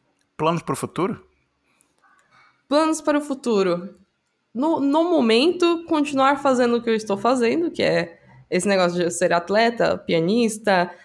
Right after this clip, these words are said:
Speaker 2: é, a rede de tecnologia, é, da, de software da, da Arcotec,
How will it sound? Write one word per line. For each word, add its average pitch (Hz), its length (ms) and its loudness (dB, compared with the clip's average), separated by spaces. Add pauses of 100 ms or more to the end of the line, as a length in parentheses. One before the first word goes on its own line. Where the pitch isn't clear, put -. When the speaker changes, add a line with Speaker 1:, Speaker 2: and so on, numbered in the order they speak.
(120)
Speaker 2:
é, 156 560 0
a 92 100 -8
rede 180 480 0
de 180 60 -14
tecnologia, 180 1000 2
é, 151 640 0
da, 160 300 -4
de 165 160 -8
software 185 520 0
da, 160 340 0
da - 160 -12
Arcotec, 208 1300 -2